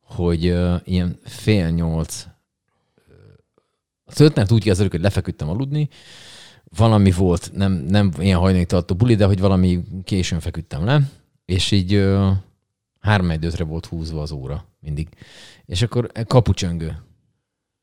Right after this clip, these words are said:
Ki az úristen? Hát a telefon még három egy öt sincs. Ki az az állat, aki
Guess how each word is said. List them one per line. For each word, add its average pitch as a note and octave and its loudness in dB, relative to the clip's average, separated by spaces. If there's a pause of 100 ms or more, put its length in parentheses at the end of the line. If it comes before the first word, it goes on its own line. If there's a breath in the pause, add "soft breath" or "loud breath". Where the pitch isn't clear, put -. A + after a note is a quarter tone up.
(180)
Ki B2 2
az G2 -4
úristen? F#2 -4
Hát F#2 -4
a F#2 -12
telefon F#2 -4
még F#2 -2
három G2 0
egy C#2 -4
öt D#2 -4
sincs. D#2+ -10
Ki - -6
az G2+ 0
az F2+ -4
állat, F2+ -4
aki F2+ -4